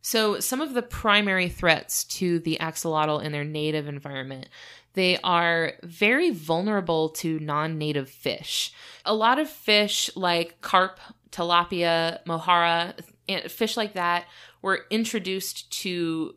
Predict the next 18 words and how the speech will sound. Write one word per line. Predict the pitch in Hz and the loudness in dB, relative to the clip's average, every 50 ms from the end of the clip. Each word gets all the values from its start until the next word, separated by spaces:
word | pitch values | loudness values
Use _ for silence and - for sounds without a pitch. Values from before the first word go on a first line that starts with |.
| _ _ - | _ _ -8
Lake | 185 180 170 165 - - | -4 -4 -4 -4 -4 -6
Xochimilco | 185 170 170 - 165 156 156 151 156 - - 170 156 151 147 147 143 - - | -8 -6 -6 -8 -8 -8 -6 -8 -8 -6 -2 0 0 0 0 -2 -4 -4 -4
in | 160 160 156 151 151 151 151 151 147 147 | -4 -4 -4 -4 -6 -8 -10 -12 -10 -6
the | - 156 151 | -4 -4 -2
late | 156 170 214 262 - - | 0 -2 -2 -2 -4 -4
twentieth | - 240 214 185 160 - | -4 -4 -2 -4 -4 -6
century. | - - - 226 - 170 151 147 | -8 -6 -6 -6 -4 -4 -4 -4
This | 156 156 - | -4 -4 -4
was | 196 180 | -4 -4
in, | 185 180 175 | -4 -4 -4
like, | 175 165 160 - - | -4 -4 -6 -6 -10
the, | 156 147 160 151 147 147 147 143 139 | -12 -6 -4 -4 -2 -2 -4 -4 -6
like, | 143 143 - | -8 -10 -10
sixties, | - - 165 - - - 147 143 - | -12 -12 -12 -10 -10 -10 -10 -8 -8
seventies, | - 151 147 139 139 135 - - | -10 -10 -8 -10 -10 -10 -10 -8
eighties. | 147 143 139 131 135 - - 170 - - - _ - - - - - - - _ | -6 -6 -6 -6 -10 -12 -12 -12 -14 -16 -16 _ -20 -20 -20 -20 -20 -20 -14 _
They | - 190 | -2 0
were | 190 - - | 0 0 0